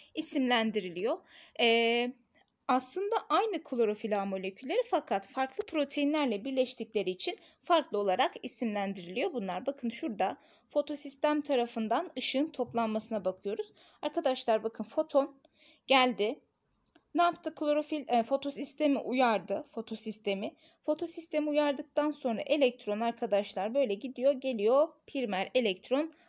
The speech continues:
alıcısına. Reaksiyon merkezindeki klorofil aslında şurasıdır. Bakın hemen gösterelim. Reaksiyon merkezindeki klorofil burası. Anten kompleksi tarafından tutuluyor foton.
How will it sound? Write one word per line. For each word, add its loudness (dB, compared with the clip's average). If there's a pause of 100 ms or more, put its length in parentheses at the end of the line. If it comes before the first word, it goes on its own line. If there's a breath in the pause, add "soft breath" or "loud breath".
(120 loud breath)
alıcısına. -2 (320 soft breath)
Reaksiyon 2
merkezindeki -2
klorofil 0
aslında -2
şurasıdır. -8
Bakın -10
hemen -8
gösterelim. -4 (600 soft breath)
Reaksiyon 2
merkezindeki -2
klorofil -2
burası. -6 (1160 soft breath)
Anten 0
kompleksi 0
tarafından -2
tutuluyor -2
foton. -2